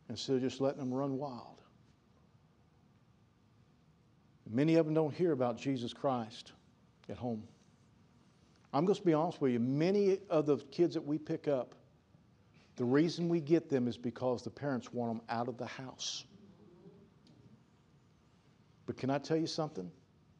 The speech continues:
I'll take it. I'll take it. Been doing this for years.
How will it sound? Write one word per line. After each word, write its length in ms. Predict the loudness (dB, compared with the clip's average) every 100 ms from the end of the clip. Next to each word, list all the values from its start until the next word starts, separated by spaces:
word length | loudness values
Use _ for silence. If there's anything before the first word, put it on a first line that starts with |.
| _ _ _ _ _ -12
I'll 100 | -10
take 280 | -10 -10 -12
it. 80 | -20 _ -20 _ _ -20 -20 -20 -20 -20 -20 -20 -20 -20 -20 -20 _ _ _ -20 -20 -20 _ _ _ _ _ _ _ _ -20 -8
I'll 100 | -8
take 300 | -6 -8 -8
it. 140 | -16 -20 _ _ _ _ _ _ _ _ _ _ _ _ -20 -20 -20 2
Been 200 | 8 8
doing 200 | 10 8
this 180 | 8 4
for 180 | 2 2
years. 680 | 4 4 2 -2 -8 -14